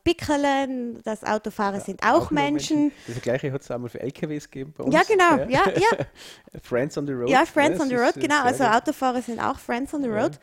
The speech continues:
Speaker 2: haben wir gleich gedacht.
Speaker 1: Und da sind sie also sehr stark. Dreißiger-Zonen schlecht.
Speaker 2: Mhm.
Speaker 1: Dann gibt's ja, wie heißt das, Boller, oder? Und so
Speaker 2: Ja, Böller, ja. Mhm.
Speaker 1: sowas, dass man so langsamer fahren müsste
Speaker 2: Mhm.
Speaker 1: auf den Straßen.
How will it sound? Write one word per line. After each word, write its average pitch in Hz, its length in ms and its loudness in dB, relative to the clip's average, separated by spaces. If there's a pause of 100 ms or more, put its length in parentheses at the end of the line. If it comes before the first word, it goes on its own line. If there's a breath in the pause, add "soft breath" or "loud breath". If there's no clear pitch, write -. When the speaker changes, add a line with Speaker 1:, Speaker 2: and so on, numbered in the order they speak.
Speaker 2:
haben 117 140 -10
wir 117 80 -12
gleich 117 220 -14
gedacht. 135 280 -16 (140)
Speaker 1:
Und 285 760 0 (520 soft breath)
da 226 180 2
sind 254 240 -2
sie 240 160 -4
also 214 300 0
sehr 190 240 -4
stark. - 460 -10 (380)
Dreißiger-Zonen 208 960 -6
schlecht. - 680 -6
Speaker 2:
Mhm. 107 320 -14
Speaker 1:
Dann 214 220 -4
gibt's - 420 -14
ja, 208 220 -4 (380)
wie 214 120 -10
heißt 220 220 -12
das, 202 160 -18
Boller, 302 500 2
oder? 285 240 0
Und 220 140 -8
so 208 260 -2
Speaker 2:
Ja, 123 80 -4
Böller, 120 400 -12
ja. 123 120 -14 (100)
Mhm. 127 140 -10
Speaker 1:
sowas, 247 440 -2
dass 220 200 -8
man 214 140 -4
so 220 140 -6
langsamer 220 420 -2
fahren 277 320 0
müsste 285 280 -4
Speaker 2:
Mhm. 262 80 -4
Speaker 1:
auf 262 80 -8
den 254 140 -10
Straßen. 240 500 -2